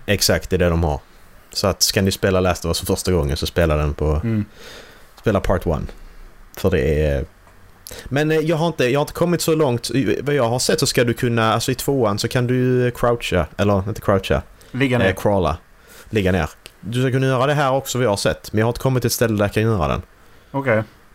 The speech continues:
Speaker 1: Men det kan ju, det kan ju bara vara att det inte har kommit, eh, att det läggs till sen när jag börjar spela som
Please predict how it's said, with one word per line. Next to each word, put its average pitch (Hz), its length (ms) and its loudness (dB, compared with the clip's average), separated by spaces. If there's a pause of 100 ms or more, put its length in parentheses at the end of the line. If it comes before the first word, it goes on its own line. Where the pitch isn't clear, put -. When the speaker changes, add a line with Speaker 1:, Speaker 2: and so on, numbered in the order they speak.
Speaker 1:
Men 104 100 -2
det 101 60 2
kan 104 260 0
ju, 104 60 2
det 104 80 -2
kan 117 140 0
ju 110 60 0
bara 107 160 2
vara 104 200 2
att 95 120 -4
det 113 80 0
inte 101 140 -2
har 95 200 2
kommit, 92 520 0
eh, 87 300 2 (880)
att 95 120 -2
det 113 80 2
läggs 98 240 0
till 95 200 2
sen 82 260 2
när 85 180 2
jag 85 480 2
börjar 82 200 2
spela 82 320 0
som 80 400 0